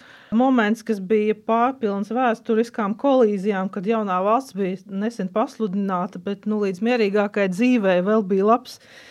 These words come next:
laika sprīdis. Savukārt tūkstoš deviņsimt desmitajā gadā, nu, vēl varēja mierīgi izvērsties šādas te diskusijas par to, kas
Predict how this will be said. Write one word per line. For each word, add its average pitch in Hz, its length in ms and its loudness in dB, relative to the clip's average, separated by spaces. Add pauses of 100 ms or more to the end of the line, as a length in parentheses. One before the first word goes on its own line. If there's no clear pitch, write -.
(220)
laika 262 440 2
sprīdis. 277 640 0 (300)
Savukārt 226 600 2
tūkstoš 220 360 0
deviņsimt 208 460 0
desmitajā 262 680 2
gadā, 233 400 2 (800)
nu, 220 200 2
vēl 254 280 4
varēja 233 360 4
mierīgi 220 540 2
izvērsties 180 600 0
šādas 180 520 2
te 190 100 -2
diskusijas 170 1000 -2
par 180 180 -2
to, 208 240 2
kas 190 240 -4